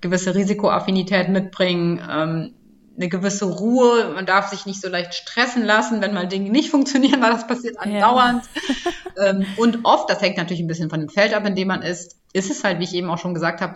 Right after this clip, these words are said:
Speaker 1: super viel Arbeit. Ähm, und ich glaube, die Fähigkeit eines Allrounders ist auch wichtig. Wenn ich eine Sache super, super gerne ganz speziell mache, ähm, und eben nicht so,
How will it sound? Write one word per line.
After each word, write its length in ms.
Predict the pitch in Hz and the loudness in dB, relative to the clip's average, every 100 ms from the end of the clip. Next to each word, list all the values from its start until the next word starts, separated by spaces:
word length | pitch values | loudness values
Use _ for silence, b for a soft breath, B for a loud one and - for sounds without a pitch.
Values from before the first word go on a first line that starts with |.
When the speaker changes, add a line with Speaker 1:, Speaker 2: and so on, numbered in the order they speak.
| 151 | -8
Speaker 1:
super 400 | 160 220 226 214 | -2 0 0 -2
viel 240 | 208 190 | -2 -4
Arbeit. 580 | - 160 156 120 139 - - | 2 4 4 0 -4 -8 -4
Ähm, 320 | 156 156 156 - | -2 -2 -6 -2
und 180 | 247 | 0
ich 80 | 262 | 0
glaube, 320 | 208 202 196 | 4 4 4
die 140 | 185 180 | -2 -4
Fähigkeit 500 | - 214 214 214 - | 0 0 0 -4 -2
eines 260 | 180 180 - | -4 -6 -2
Allrounders 800 | 170 170 160 170 175 156 151 - | 0 2 4 4 2 0 -2 -6
ist 160 | - - | -10 -4
auch 400 | 156 - - 185 | -4 -4 -6 -4
wichtig. 520 | 180 - 139 139 - B B B B | -4 -4 -10 -10 -14 B B B B
Wenn 160 | 185 208 | 0 0
ich 180 | - 180 | 0 2
eine 280 | 226 269 | 4 2
Sache 340 | 226 220 214 180 | 2 2 2 0
super, 400 | 214 262 262 226 | -2 -2 -2 -2
super 360 | 208 - 233 | -2 -2 -2
gerne 360 | 233 190 214 208 | 2 2 2 0
ganz 220 | 202 240 | -2 -2
speziell 500 | - 226 - 202 196 | -6 -8 -2 2 4
mache, 640 | 196 202 202 247 247 - 196 | 4 2 2 0 0 0 -2
ähm, 400 | 190 190 190 - | 0 -2 -4 -4
und 280 | 208 202 202 | -4 -4 -2
eben 160 | 190 | 0
nicht 240 | 196 240 240 | 4 2 2
so, 140 | 214 | -6